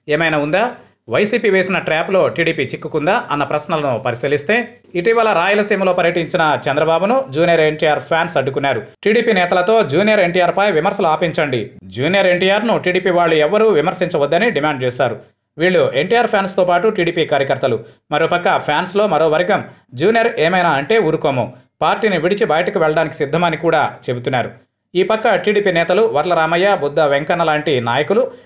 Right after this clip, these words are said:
రెండు రోజుల క్రితం జూనియర్ ఎన్టీఆర్ను విమర్శించారు. ఈ పరిణామాన్ని టీడీపీలో జూనియర్ ఎన్టీఆర్ సంక్షోభం కిందే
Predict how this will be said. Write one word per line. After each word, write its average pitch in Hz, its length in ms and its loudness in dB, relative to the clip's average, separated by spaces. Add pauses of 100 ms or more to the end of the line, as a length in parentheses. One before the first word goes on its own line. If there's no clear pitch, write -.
(120)
రెండు 185 200 0
రోజుల 226 200 2
క్రితం 180 360 0
జూనియర్ 190 280 2
ఎన్టీఆర్ను 156 380 0
విమర్శించారు. 127 680 -2 (200)
ఈ 196 120 2
పరిణామాన్ని 202 840 0 (160)
టీడీపీలో 180 440 2
జూనియర్ 214 340 2
ఎన్టీఆర్ 170 420 2
సంక్షోభం 165 480 0
కిందే 190 440 -2